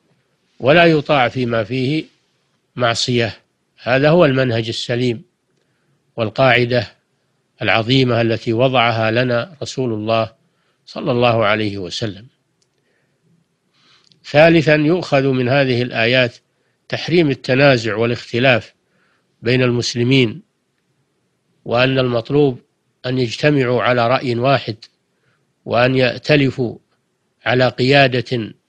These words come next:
واحدة حتى ت-، تتكون لهم جماعة قوية مهيبة. أما التنازع والاختلاف فهذا مما يسبب التفرق وضعف ال-، المسلمين،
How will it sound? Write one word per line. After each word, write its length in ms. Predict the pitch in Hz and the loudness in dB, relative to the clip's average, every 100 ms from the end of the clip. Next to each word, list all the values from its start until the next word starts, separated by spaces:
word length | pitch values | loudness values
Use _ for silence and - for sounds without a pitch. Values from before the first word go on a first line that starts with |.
| _ | _
واحدة 680 | - 135 139 - 123 107 - _ _ _ _ _ _ _ _ | -2 2 2 0 -2 -2 -8 _ _ _ _ _ _ _ _
حتى 440 | - 131 - 139 127 | -10 -8 -2 0 0
ت-، 380 | 131 120 120 - _ _ | -2 -2 -4 -12 _ _
تتكون 800 | - 127 131 - 151 147 135 123 - | -10 -6 -6 2 4 4 2 0 -8
لهم 340 | 135 135 127 120 | -2 0 0 -2
جماعة 760 | 117 123 143 123 120 127 120 - | -2 2 2 2 -2 -8 -12 -8
قوية 540 | - 120 151 135 117 - _ _ _ _ _ _ _ _ - | -2 2 2 2 -2 -6 _ _ _ _ _ _ _ _ -10
مهيبة. 580 | 117 104 147 143 123 104 _ _ _ _ _ _ _ 147 | -4 2 4 4 0 -8 _ _ _ _ _ _ _ -2
أما 200 | 151 143 | 0 0
التنازع 640 | 143 135 143 151 127 117 | -2 0 4 2 2 -2
والاختلاف 720 | 127 135 - 131 127 156 143 - - _ _ _ | -2 -4 -4 -4 0 0 -2 -14 -20 _ _ _
فهذا 360 | - 135 156 143 | -6 0 0 0
مما 340 | 139 131 127 | -2 -2 -2
يسبب 580 | 127 120 - 156 135 123 | -2 -4 -2 -2 -4 -12
التفرق 720 | 127 - 127 139 120 123 - _ _ _ _ - | -12 -10 -2 -2 -2 -6 -10 _ _ _ _ -6
وضعف 460 | 113 120 135 127 131 | -4 2 0 0 -4
ال-، 340 | 120 117 120 _ _ - | -6 -6 -8 _ _ -10
المسلمين، 640 | 127 127 - 113 113 104 | -6 -6 -6 -6 -6 -8